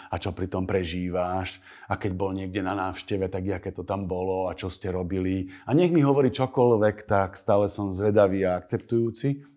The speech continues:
čo není vždycky ľahké. A, lebo čím viac sú staršie, tým viac nám budú hovoriť veci, ktorých, na ktoré nebudeme vedieť reagovať, ktorým nebudeme rozumieť.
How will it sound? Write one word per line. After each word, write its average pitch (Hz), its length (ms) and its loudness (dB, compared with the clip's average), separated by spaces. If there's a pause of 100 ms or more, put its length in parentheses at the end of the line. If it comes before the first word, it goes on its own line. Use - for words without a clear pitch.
čo 123 140 -2
není 147 160 6
vždycky 101 320 -2
ľahké. 95 420 0 (1120)
A, 104 160 0 (640)
lebo 120 240 4
čím 131 320 4
viac 120 240 6
sú - 80 -4
staršie, 110 560 0
tým 120 240 2
viac 107 240 2
nám 101 160 -2
budú 104 240 -4
hovoriť 101 480 0
veci, 95 300 -6
ktorých, 92 380 -4 (840)
na 85 80 -4
ktoré 82 240 -10
nebudeme 92 320 0
vedieť 135 320 2
reagovať, 139 520 -2 (440)
ktorým 76 240 -6
nebudeme 95 400 2
rozumieť. 147 720 0